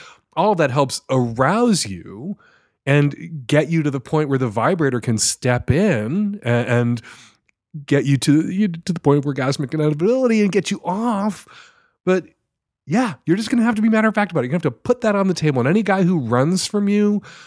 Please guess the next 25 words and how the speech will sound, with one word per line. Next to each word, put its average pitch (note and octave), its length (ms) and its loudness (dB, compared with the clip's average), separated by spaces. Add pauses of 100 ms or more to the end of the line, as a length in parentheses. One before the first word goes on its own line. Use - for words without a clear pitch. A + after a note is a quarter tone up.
(220)
or C3+ 140 2
begins E3+ 520 0
to D#3 1000 0
say D3+ 240 0
that D3 200 2
shitty C#3 360 0
thing, C3+ 380 2
like, G2+ 160 0
"All G2+ 140 0
the A2+ 100 2
other C3+ 220 2
women G2 320 0
I've G2 180 -2
ever F#2+ 200 -2
been G2 200 0
with A2+ 140 0
have A#2 100 -6
been G2 100 -2
able G2 200 -4
to G2+ 100 -2
come G2 300 -2
without G2 240 -2
a F2+ 40 -4
vibrator," F#2+ 600 -2 (420)
guarantee, D3+ 920 2